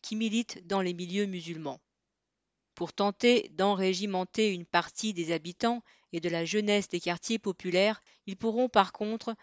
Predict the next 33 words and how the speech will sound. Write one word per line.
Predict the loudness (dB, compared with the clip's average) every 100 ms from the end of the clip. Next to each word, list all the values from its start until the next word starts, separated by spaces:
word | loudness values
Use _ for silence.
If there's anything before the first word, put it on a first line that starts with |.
| -16
s'appuyer | 4 4 4 0 2 2
sur | 2 0
la | 2
révolte | 2 0 0 -2 -4 -10 -6
et |
les | -4 -4
frustrations | -4 -6 0 -2 0 -6 -6
de | -6
ceux | -6 -4 -4
qu'on | -4 -8
montre | -6 -6 -6
du | -8 -6
doigt | -4 -4 -8 _ _ -4
pour | 0
leur | 2 2
religion | 0 -4 -4 -6 -8
supposée. | -6 -8 -8 -8 -8 -12 _ _ _ _ _ _ _ _ _ _ _ _ _ _
La | 4 4
nouvelle | 4 2 2 0
loi | -4 -8 -12 _ -8
n'empêchera | 0 0 4 2 2 2
aucun | 0 2 2
attentat | 2 -2 -4 -2 0
barbare, | -2 -2 -4 -4 -10 _ _ _ _ _ _
mais | -2 6
elle | 6
devrait | 6 4 6 4
permettre | 6 2 4 2 2 -6
une | -4 -2
surveillance | 0 2 4 2 2 0
accrue | -2 -2 -4 -2
des | 0 0
individus | -2 -4 -6 -8 -8 -10